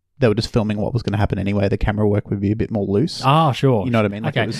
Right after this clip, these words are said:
Speaker 2: So
Speaker 1: too,
Speaker 2: it was
Speaker 1: too
Speaker 2: pre-, it was
Speaker 1: I, I think so,
Speaker 2: prearranged.
Speaker 1: yeah.
Speaker 2: Yeah,
Speaker 1: Like,
Speaker 2: yeah,
Speaker 1: I,
Speaker 2: yeah.
Speaker 1: it was probably similar to their normal live show,
Speaker 2: Mm.
Speaker 1: but they just had to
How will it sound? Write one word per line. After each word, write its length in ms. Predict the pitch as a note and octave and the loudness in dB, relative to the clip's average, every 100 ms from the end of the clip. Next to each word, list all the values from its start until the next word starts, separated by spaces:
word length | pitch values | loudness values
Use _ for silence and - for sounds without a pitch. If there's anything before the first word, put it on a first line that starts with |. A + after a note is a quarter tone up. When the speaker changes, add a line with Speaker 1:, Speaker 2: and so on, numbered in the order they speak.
| F3+ | -4
Speaker 2:
So 200 | F3 D3+ | 0 2
Speaker 1:
too, 60 | D3+ | 2
Speaker 2:
it 60 | |
was 180 | D#3 D3 | 2 2
Speaker 1:
too 120 | D3 | 2
Speaker 2:
pre-, 220 | D3 D3+ F#3 | 2 0 -2
it 40 | |
was 80 | D3 | 0
Speaker 1:
I, 160 | E3 - | 2 2
I 40 | |
think 200 | - F3+ | 2 0
so, 80 | A#2 | -2
Speaker 2:
prearranged. 100 | G#2 | 0
Speaker 1:
yeah. 160 | G#2+ A2 | 0 2
Speaker 2:
Yeah, 80 | |
Speaker 1:
Like, 120 | D#3+ - | 0 2
Speaker 2:
yeah, 80 | E3+ | 0
Speaker 1:
I, 60 | |
Speaker 2:
yeah. 60 | E3+ | 0
Speaker 1:
it 20 | |
was 120 | F3 - | 0 0
probably 200 | F3+ D3 | -2 -2
similar 300 | C3 A#2+ A2+ | 0 2 2
to 120 | F#2+ | 0
their 100 | G2 | 2
normal 460 | G#2 G#2 F#2+ G2 - | 2 2 2 0 0
live 220 | G#2 A2 | 2 2
show, 300 | - F2 C3 | 2 2 2
Speaker 2:
Mm. 440 | D3+ D3 C#3 A#2 G#2 | 4 6 6 4 4
Speaker 1:
but 80 | |
they 80 | A2+ | 2
just 140 | A2+ - | 2 2
had 160 | G#2 | 0
to 240 | - F#2+ | 0 0